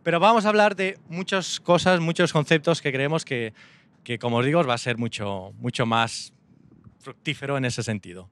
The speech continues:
¿de acuerdo? O sea que estoy aquí, sobre todo, para la parte profesional,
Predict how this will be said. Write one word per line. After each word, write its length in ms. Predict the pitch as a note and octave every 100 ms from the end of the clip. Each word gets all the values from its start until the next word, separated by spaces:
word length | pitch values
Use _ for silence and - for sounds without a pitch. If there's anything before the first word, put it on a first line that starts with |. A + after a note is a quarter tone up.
| _ -
¿de 80 | G#2+
acuerdo? 440 | A#2+ C#3+ F#3 G#3+ _ - -
O 80 | -
sea 120 | C3+
que 240 | A#2+ B2 B2+
estoy 360 | B2 G2 D#3 D3
aquí, 280 | C3+ E3 F3+
sobre 220 | C3 B2
todo, 220 | C#3 C#3
para 200 | B2+ A#2
la 120 | A2+
parte 460 | B2 B2 - D3 D#3+ _ _ _
profesional, 720 | G#3+ A3+ G#3 E3 D3+ D#3+ F3+